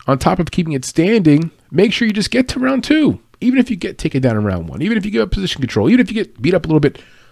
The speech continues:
like Marcin Tybura did, just get your ass to round two. We know that Romanov has a problem in round two. So those are the keys to victory for Volkov. Can he do it?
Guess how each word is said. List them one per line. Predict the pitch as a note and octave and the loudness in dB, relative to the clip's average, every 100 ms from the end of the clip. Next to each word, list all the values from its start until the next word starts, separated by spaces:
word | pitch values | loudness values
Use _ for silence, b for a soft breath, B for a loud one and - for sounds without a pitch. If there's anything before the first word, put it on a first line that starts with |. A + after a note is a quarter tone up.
| b - | b -2
like | C3 C3 | -2 0
Marcin | B2 C3+ D3+ | 0 0 -2
Tybura | D3 D#3 G3+ A3+ | -2 0 2 2
did, | C3 G2+ b b b b b | 2 -2 b b b b b
just | - A#2 - - | -4 -4 -6 -4
get | A2+ A#2 - - | 0 0 0 -2
your | B2+ - | -4 -2
ass | G#2+ G#2+ - | 0 0 -4
to | - | -6
round | G2+ G#2 F#2+ F2+ | -4 -4 -4 -8
two. | - C#3+ B2+ G2 | 0 4 6 4
We | G#2 B2 | -2 -4
know | A#2+ C3+ E3+ | -2 2 2
that | D#3+ | 2
Romanov | A2+ A2 A2+ A#2 | 0 -2 -2 -2
has | A#2 | -2
a | C3+ | -2
problem | - F#2+ F#2 | -2 -4 -2
in | G#2 | -4
round | A2+ A2 | -4 -4
two. | - D3+ | 2 2
So | E3 | 4
those | G3 | 2
are | G#3+ | 0
the | |
keys | F3 G3 G3 - | -2 0 0 0
to | |
victory | D3 D#3+ - B2+ A#2 | 0 0 2 0 0
for | - A#2 | -2 -2
Volkov. | A#2 C#3 - G#2+ E2 | 2 0 2 0 0
Can | - A2 | -4 -4
he | |
do | G#2 A#3 | -2 2
it? | C4 | 4